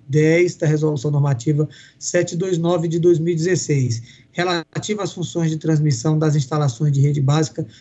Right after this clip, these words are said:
do Sistema Interligado Nacional indisponíveis,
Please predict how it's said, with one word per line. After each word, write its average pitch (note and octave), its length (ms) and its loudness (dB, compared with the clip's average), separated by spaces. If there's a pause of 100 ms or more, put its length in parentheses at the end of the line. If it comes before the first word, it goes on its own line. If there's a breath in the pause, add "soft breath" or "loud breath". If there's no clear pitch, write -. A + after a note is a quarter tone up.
(160 loud breath)
do F3 240 2
Sistema E3 400 -2
Interligado D#3 480 2
Nacional D#3+ 640 -2
indisponíveis, F3 1200 2